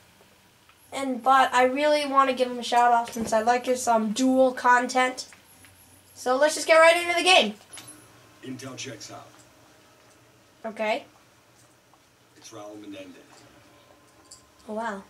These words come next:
Speaker 1: Raul
Speaker 2: I knew you would
Speaker 1: Menendez.
Speaker 2: be here. You
Speaker 1: Raul
Speaker 2: get ready to
Speaker 1: Menendez.
Speaker 2: move as soon as I give the order.
Speaker 1: Give it.
Speaker 2: Give it.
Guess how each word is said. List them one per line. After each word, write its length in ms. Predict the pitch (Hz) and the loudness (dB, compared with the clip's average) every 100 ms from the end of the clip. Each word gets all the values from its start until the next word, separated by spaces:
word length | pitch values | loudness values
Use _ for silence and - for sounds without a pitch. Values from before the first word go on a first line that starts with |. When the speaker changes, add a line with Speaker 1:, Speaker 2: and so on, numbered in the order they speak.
| _ | _
Speaker 1:
Raul 140 | 214 | -6
Speaker 2:
I 240 | 247 247 233 | -6 -6 -8
knew 120 | 254 | -8
you 80 | 262 | -8
would 120 | 240 | -10
Speaker 1:
Menendez. 80 | - | -12
Speaker 2:
be 60 | 120 | -16
here. 320 | - 135 117 - - - - _ _ _ - | -14 -14 -16 -18 -20 -20 -20 _ _ _ -14
You 120 | - | -6
Speaker 1:
Raul 0 | |
Speaker 2:
get 20 | |
ready 140 | 247 | -2
to 40 | 233 | 0
Speaker 1:
Menendez. 560 | 240 214 202 196 - | 0 0 0 -2 -4
Speaker 2:
move 160 | - - - _ _ _ | -8 -12 -20 _ _ _
as 60 | - | -18
soon 160 | 135 | -16
as 140 | 127 104 | -16 -18
I 20 | 101 | -20
give 160 | 104 107 | -18 -16
the 80 | |
order. 140 | 117 117 - - _ - - - _ _ _ | -16 -16 -20 -20 _ -20 -20 -20 _ _ _
Speaker 1:
Give 200 | - 247 | -4 -2
it. 100 | 190 | -4
Speaker 2:
Give 100 | - | -10
it. 80 | - | -16